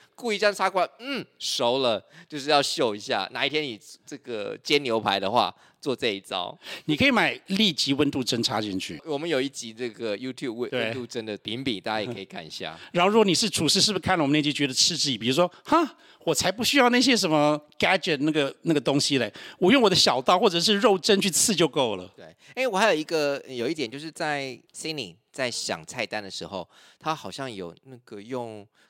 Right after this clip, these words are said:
Speaker 1: 可乐来
Speaker 2: 对，对，对，对，
Speaker 1: 炖那个
Speaker 2: 对，是，是。
Speaker 1: 牛肉嘛。
Speaker 2: 是，是，是。
Speaker 1: 这我就想到以前我们在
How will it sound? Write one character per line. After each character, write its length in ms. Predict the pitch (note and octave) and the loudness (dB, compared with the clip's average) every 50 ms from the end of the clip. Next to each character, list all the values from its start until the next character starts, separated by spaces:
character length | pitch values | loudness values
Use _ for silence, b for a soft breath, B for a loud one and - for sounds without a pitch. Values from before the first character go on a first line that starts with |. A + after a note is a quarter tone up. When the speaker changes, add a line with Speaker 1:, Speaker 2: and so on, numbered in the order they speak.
| _ - | _ -20
Speaker 1:
可 280 | - - - F#2 E2+ | -16 -12 -8 -6 -6
乐 140 | A#2 C#3 C3+ | -4 -4 -4
来 100 | A2+ F#2+ | -2 0
Speaker 2:
对， 120 | - A3 G#3+ | 2 4 4
对， 120 | G#3 G3+ | 4 4
对， 100 | F#3+ F#3+ | 4 4
对， 80 | D#3+ C3+ | 4 2
Speaker 1:
炖 120 | B2+ A#2+ | 2 0
那 80 | A#2+ D#3 | 0 -2
个 60 | C3+ C3 | 0 0
Speaker 2:
对， 20 | |
是， 280 | - - E3 C#3 A#2+ A2+ | 0 0 0 0 -2 -2
是。 140 | - C#3 | -2 -2
Speaker 1:
牛 160 | B2 G#2+ G2+ A2+ | -2 -2 -2 -2
肉 260 | C3 D#3 C#3+ A#2 F#2+ | 0 2 2 2 2
嘛。 160 | F2 E2+ D#2+ | 0 -4 -6
Speaker 2:
是， 240 | D#2 - F#3 D3+ C3 | -2 0 0 0 0
是， 220 | - C3+ C3+ A2+ | 0 0 0 0
是。 80 | G2+ A#3+ | -2 -2
Speaker 1:
这 40 | F3+ | -4
我 60 | C3+ | -4
就 140 | - F#3 F3+ | -4 -4 -4
想 200 | - - G2+ G#2 | -2 -2 -2 -2
到 160 | - D#3 C#3 | 0 0 0
以 80 | A#2 | 0
前 200 | G2+ - A#2 A#2+ | -2 -4 -6 -6
我 120 | B2 G#2+ F#2+ | -6 -6 -8
们 120 | F2+ F#2 F2+ | -10 -10 -6
在 400 | - C#3+ C3+ B2+ A#2+ A#2 A2 | -4 -2 -2 -2 -2 -4 -6